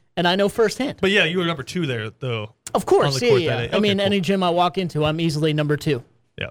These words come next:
Speaker 2: Finally, uh, after a
Speaker 1: <laughs> Definitely not the other. Definitely not one.
Speaker 2: Uh,
Speaker 1: <laughs>
Speaker 2: finally, uh, wrapping up the guy from the nine one two who are now headed to the N F L, Zacoby McClain,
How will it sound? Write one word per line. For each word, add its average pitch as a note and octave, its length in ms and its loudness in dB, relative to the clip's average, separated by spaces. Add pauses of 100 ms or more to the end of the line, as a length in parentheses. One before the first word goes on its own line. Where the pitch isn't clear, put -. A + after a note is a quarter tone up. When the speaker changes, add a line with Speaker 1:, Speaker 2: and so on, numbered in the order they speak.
Speaker 2:
Finally, F3 380 0
uh, D#3 120 0
after D#3+ 360 -4
a F#3 100 4
Speaker 1:
<laughs> G3 320 2
Definitely G#3+ 380 0
not F3+ 160 2
the E3+ 120 0
other. E3+ 140 0 (240)
Definitely F3 280 0
not D#3 180 0
one. B2 160 -10 (680)
Speaker 2:
Uh, - 380 4
Speaker 1:
<laughs> F4+ 140 0
Speaker 2:
finally, G#3+ 460 2
uh, - 500 0
wrapping F#3+ 300 0
up F#3 80 -4
the E3 60 -8
guy E3+ 180 0
from F3 80 -6
the D#3+ 80 -4
nine E3+ 240 -2
one E3 160 -4
two E3+ 380 -2
who D#3 80 -4
are D#3 80 0
now D3+ 400 -4
headed D3 260 -8
to D3+ 60 -8
the C#3 140 -6
N D3 100 2
F C#3+ 200 -2
L, D#3+ 200 0
Zacoby E3 520 -4
McClain, F#3+ 600 -4